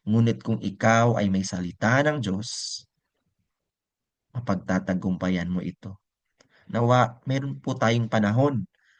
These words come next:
sa pagsasaliksik ng salita ng Diyos. Verse eight,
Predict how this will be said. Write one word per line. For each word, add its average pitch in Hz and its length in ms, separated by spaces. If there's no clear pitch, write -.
sa - 160
pagsasaliksik 92 1500
ng 90 160
salita 90 400
ng 87 240
Diyos. - 560
Verse 165 320
eight, 120 320